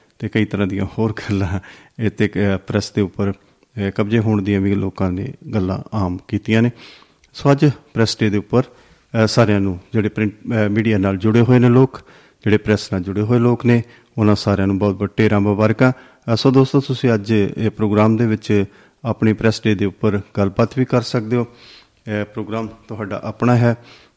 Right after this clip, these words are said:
ਅ, ਸੋ ਤੁਸੀਂ ਜਦੋਂ ਜੀ ਚਾਹੇ ਤੁਸੀਂ ਆਪਣੇ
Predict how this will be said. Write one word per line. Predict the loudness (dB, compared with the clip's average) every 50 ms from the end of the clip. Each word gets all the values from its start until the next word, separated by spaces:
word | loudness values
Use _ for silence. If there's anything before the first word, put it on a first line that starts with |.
| _ -4 0 0
ਅ, | 0
ਸੋ | 2 0 -2
ਤੁਸੀਂ | 0 -2 -2 0 0 0
ਜਦੋਂ | 0 2 2 2 0 0 -4 -10 -14 -10
ਜੀ | -8 -8 -6
ਚਾਹੇ | -4 -4 -4 0 0 0 0 -2 -6 _ _ _ _ _ _ _ _ -2
ਤੁਸੀਂ | -2 0 2 4 4 4
ਆਪਣੇ | 4 4 2 2 2 0